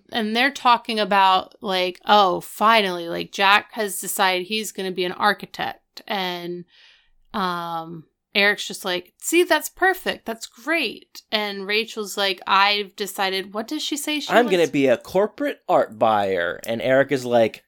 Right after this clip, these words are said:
Speaker 2: "I don't even know what that means." And she goes, "I don't either. I think I just made it up."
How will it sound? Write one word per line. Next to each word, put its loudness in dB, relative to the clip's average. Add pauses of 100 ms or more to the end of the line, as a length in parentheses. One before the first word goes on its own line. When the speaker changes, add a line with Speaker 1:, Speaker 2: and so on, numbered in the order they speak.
(160)
Speaker 2:
"I 2
don't 2
even 0
know 2
what 0
that 0
means." 0
And -4
she -4
goes, 2 (260)
"I 2
don't 4
either. 2
I 4
think 0
I 2
just -2
made 4
it 2
up." 6